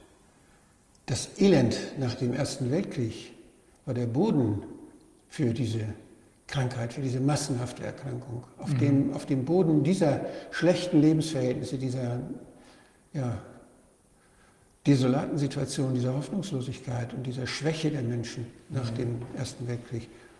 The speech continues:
Speaker 1: da kann natürlich viel mehr Schaden entstehen, als, als, äh, wenn die Menschen sich, ja, sich selbst helfen können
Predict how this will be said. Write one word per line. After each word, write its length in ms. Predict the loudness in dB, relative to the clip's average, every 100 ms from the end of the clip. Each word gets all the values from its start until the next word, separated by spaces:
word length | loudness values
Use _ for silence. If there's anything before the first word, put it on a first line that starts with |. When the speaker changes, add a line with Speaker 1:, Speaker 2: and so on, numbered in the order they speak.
| -20 -20 -10
Speaker 1:
da 120 | -6
kann 220 | -4 -2 0
natürlich 400 | 0 -4 -6 -4
viel 200 | -2 0
mehr 120 | -2
Schaden 360 | -4 -4 -4
entstehen, 460 | -4 -6 -6 -6 -6 -8
als, 240 | -12 -14 -12
als, 440 | -12 -14 -16 -14
äh, 60 | -12 -12 -16 -20 _ _ _ _ _ _ -20 -20 _
wenn 140 | -10 -8
die 80 | -4
Menschen 360 | -6 -6 -8
sich, 360 | -8 -10 -12 -20 -12
ja, 120 | -8 -8 -10 -18 -20 -10
sich 180 | -10 -4
selbst 300 | -4 -2 -2
helfen 260 | -2 -2
können 440 | -4 -2 0 -2